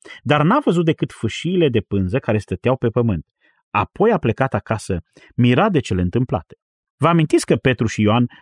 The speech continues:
au plecat la mormânt, așa cum ne relatează un alt evanghelist, și au realizat că învierea a avut loc.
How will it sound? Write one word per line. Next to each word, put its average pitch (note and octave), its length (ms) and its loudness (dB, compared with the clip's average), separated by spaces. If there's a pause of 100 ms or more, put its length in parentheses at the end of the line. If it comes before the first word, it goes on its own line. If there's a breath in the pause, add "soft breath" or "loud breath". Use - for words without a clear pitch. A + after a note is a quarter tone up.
au B2+ 140 2
plecat A#2+ 300 2
la C#3+ 80 4
mormânt, A#2+ 420 2
așa G#2+ 180 -4
cum A#2 180 0
ne A2 100 2
relatează A2 560 0 (200 loud breath)
un A2+ 160 2
alt E3+ 200 0
evanghelist, G2+ 600 2 (180 loud breath)
și - 160 0
au C#3+ 100 4
realizat C3 460 2
că - 100 0
învierea G2 400 2
a - 20 2
avut G2+ 260 0
loc. - 240 -2